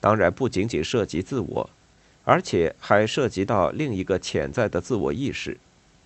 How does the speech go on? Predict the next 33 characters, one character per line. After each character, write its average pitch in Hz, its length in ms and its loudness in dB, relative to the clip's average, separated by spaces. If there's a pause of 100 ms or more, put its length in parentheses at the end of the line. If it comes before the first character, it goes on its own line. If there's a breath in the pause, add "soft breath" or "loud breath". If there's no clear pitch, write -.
(160)
因 104 200 0
为 85 200 2 (240 loud breath)
只 165 100 0
有 165 160 2
通 151 220 -2
过 135 160 2
他 165 300 0
人 87 220 -2
的 82 200 2 (180)
对 107 180 2
一 98 220 -4
个 123 140 2
人 85 180 2
作 113 180 0
为 90 340 2
另 170 220 0
一 92 120 -4
个 92 140 0
自 - 140 -6
我 85 140 0
意 110 160 -2
识 90 160 -4
的 87 80 0
承 82 320 -4
认， 135 180 -2 (540 soft breath)
一 131 140 -2
个 151 160 4
人 98 260 4
才 107 240 2
能 123 160 -2
意 151 200 -4
识 101 180 -4
到 82 240 2